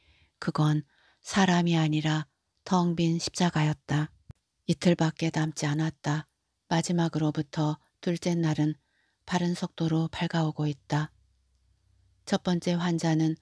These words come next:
성병 치료를 받으러 다니는 화영이라는 창녀였다. 이 동네에 살지는 않지만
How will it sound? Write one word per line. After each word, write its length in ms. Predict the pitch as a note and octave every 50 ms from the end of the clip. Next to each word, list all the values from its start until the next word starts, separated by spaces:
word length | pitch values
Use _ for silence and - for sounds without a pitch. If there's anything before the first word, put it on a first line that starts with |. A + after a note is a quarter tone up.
| _ _ _ _ _
성병 560 | - - G3 F#3 F3+ F3 - F3+ E3+ E3+ F3
치료를 480 | - - - F3 E3+ E3 E3 D#3+ E3 E3+
받으러 420 | - - F3+ - D#3 D#3 D#3 D#3
다니는 520 | D#3 - - D#3+ D#3+ D#3+ D#3 D3+ D3+ D3+ D3+ - _ _ _ _ _ _ _
화영이라는 800 | - - G3 F#3 F3+ F3+ F3 E3+ E3+ D#3+ D#3 D#3+ E3 D#3+ D#3+ -
창녀였다. 880 | - - F3+ F3+ F3 F3 E3 D#3 D#3 D#3+ - _ - D#3 D#3 D#3 - _ _ _ _ _ _ _ _ _ _ _ _ _ _ -
이 100 | F3 F3
동네에 380 | - F3+ F3 E3+ E3 E3 E3
살지는 580 | E3 - - F#3+ F3+ F3 - D#3+ D3+ D3+ D3+ D3+
않지만 560 | D#3 D#3+ E3 D#3+ - - E3 D#3 D#3 D#3 D#3